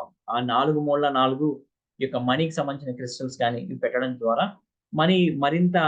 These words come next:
మనీని అట్రాక్ట్ చేయడం జరుగుతుంది. ఎవరైతే ఈ పిరమిడ్ బాక్స్, కుబేరా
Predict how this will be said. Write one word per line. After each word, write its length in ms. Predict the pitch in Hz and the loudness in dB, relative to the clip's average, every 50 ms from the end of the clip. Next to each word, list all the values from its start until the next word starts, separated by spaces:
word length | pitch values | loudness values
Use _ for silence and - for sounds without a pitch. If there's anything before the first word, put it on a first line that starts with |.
| 147 - - _ - | 0 0 -6 _ -6
మనీని 320 | 127 135 139 156 160 151 | -4 -2 -2 0 -2 -2
అట్రాక్ట్ 420 | 135 - - 143 135 139 - - 139 | -4 -4 -4 -6 -6 -6 -4 -6 -4
చేయడం 180 | 120 123 117 | -4 -4 -4
జరుగుతుంది. 440 | 117 107 104 104 - - 104 98 - | -4 -4 -4 -4 -6 -8 -10 -6 -2
ఎవరైతే 300 | 127 131 143 147 151 160 | 0 2 2 2 2 0
ఈ 120 | 147 135 | -2 -2
పిరమిడ్ 380 | - 147 143 139 147 147 143 - | -2 -2 -2 -2 -2 -6 -6 -2
బాక్స్, 360 | 131 127 127 131 - - - 127 - - - _ - | -2 -2 -2 -2 -6 -10 -10 -10 -10 -10 -16 _ -6
కుబేరా 320 | 135 139 143 143 139 117 | -2 2 4 4 4 4